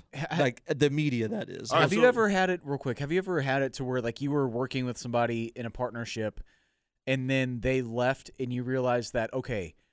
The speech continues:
Speaker 1: I was, like, thinking they'll cover this, they'll cover this, and it'll lighten my load and I'll do this. But now
Speaker 2: Right.
Speaker 1: it's all me,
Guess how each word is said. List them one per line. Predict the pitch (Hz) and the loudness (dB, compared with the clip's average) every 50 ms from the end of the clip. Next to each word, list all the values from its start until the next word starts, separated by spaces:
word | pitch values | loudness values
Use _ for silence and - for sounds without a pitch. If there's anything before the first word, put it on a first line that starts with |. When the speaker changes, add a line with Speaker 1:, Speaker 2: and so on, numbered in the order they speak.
| _ _ _ | _ _ _
Speaker 1:
I | - 117 131 139 | -2 0 0 2
was, | 139 143 127 107 | 2 0 0 0
like, | 131 127 120 - - - - | 0 -2 0 -2 -8 -10 -4
thinking | - 143 139 120 131 131 131 110 | -2 -2 -2 -2 -2 -4 -4 0
they'll | 110 131 131 127 | 2 2 2 2
cover | - - 139 123 127 120 | 0 -2 -2 0 0 0
this, | 117 123 127 120 - | 2 2 2 0 0
they'll | - 131 120 | -4 -6 -6
cover | - - 131 117 117 | -4 -4 -6 -6 -4
this, | 104 123 127 120 - - 139 | 0 0 0 2 0 -2 -6
and | 127 123 | -6 -6
it'll | 123 117 | -4 -2
lighten | 113 113 120 120 120 | -2 0 -2 -2 -2
my | 120 120 120 | -4 -4 -2
load | 117 117 123 120 123 117 | -2 0 0 0 0 0
and | 117 113 | -2 -2
I'll | 113 107 | -4 -4
do | 110 110 | -4 -4
this. | 110 113 113 - - - _ _ _ _ | -4 -4 -4 -6 -10 -16 _ _ _ _
But | 120 120 | -6 -2
now | 131 131 135 135 | 0 0 2 2
Speaker 2:
Right. | 135 | 0
Speaker 1:
it's | - - | -2 -2
all | - 131 127 127 123 | 0 2 4 4 4
me, | 117 117 113 117 127 135 139 143 147 | 2 -2 -2 0 0 0 0 -2 -4